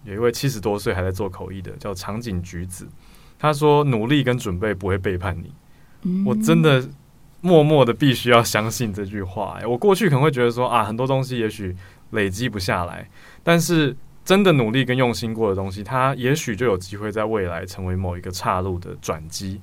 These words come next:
Speaker 2: 嗯哼。
Speaker 1: 或是机会冒出来的时候，发现，诶，我好像可以掌握。那讲回来，我们除了这个媒体方面的成果以外，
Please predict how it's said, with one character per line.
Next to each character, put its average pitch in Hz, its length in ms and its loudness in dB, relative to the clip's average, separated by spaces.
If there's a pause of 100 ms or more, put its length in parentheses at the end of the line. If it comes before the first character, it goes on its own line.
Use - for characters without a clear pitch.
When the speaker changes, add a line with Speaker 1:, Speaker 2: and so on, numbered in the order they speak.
Speaker 2:
嗯 180 180 -6
哼。 185 120 -8
Speaker 1:
或 139 60 0
是 123 120 -2
机 127 180 -4
会 127 120 2
冒 120 180 0
出 104 120 -8
来 98 80 -2
的 92 60 -2
时 92 120 -6
候， 98 60 -4
发 104 180 -6
现， 113 160 -10
诶， 196 140 -2
我 202 120 -2
好 113 120 -6
像 131 160 0
可 98 140 -4
以 92 100 -2 (420)
掌 85 280 -4
握。 95 160 -6 (480)
那 165 120 2
讲 131 180 2
回 107 120 -4
来， 101 200 0 (140)
我 120 100 0
们 135 260 0
除 139 260 2
了 135 320 6
这 156 100 -4
个 135 100 0
媒 120 220 2
体 131 160 -2
方 107 160 -2
面 110 160 -4
的 92 100 -2
成 92 280 -6
果 92 180 -4
以 87 80 -8
外， 92 240 -6